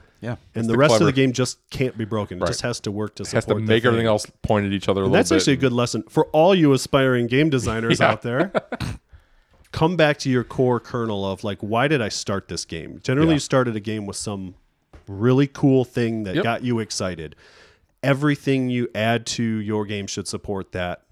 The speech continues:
Speaker 2: singular idea of why did I start making this game? What's the cool thing? And reinforce that.
Speaker 1: Right.
Speaker 3: Yep.
Speaker 2: Fellas, it
Speaker 3: Yeah.
Speaker 2: is that time. We're gonna try to keep it brief tonight.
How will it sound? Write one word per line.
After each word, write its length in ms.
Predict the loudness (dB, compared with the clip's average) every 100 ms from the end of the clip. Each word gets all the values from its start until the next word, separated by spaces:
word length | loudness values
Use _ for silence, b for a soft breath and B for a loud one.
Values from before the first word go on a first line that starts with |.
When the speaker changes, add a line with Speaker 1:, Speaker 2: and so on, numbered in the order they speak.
| -14
Speaker 2:
singular 520 | -8 -6 -4 -4 -4
idea 360 | -6 -6 -6 -4
of 200 | -6 -6
why 300 | -2 -2 -2
did 160 | -6
I 60 | -8
start 280 | -8 -10 -10
making 280 | -14 -14 -16
this 140 | -14
game? 340 | -14 -14 -18 -20 _
What's 200 | -6 -4
the 100 | -4
cool 240 | -4 -6 -8
thing? 280 | -12 -18 -20 _ _ _ _ _ -14
And 160 | -10
reinforce 460 | -8 -10 -10 -12 -10
that. 200 | -12 -12 _ _ _ -14
Speaker 1:
Right. 200 | -10 -10
Speaker 3:
Yep. 100 | -10 _ b b b b b b b _
Speaker 2:
Fellas, 540 | 2 4 4 2 -6 -10 0
it 80 |
Speaker 3:
Yeah. 100 | 4
Speaker 2:
is 120 | 2 2
that 260 | 2 2
time. 300 | 4 4 4
We're 100 | 2
gonna 160 | 2 0
try 200 | 0 0
to 60 |
keep 220 | 0 -2 -2
it 160 | -6
brief 340 | 0 2 0 -2
tonight. 440 | -2 0 0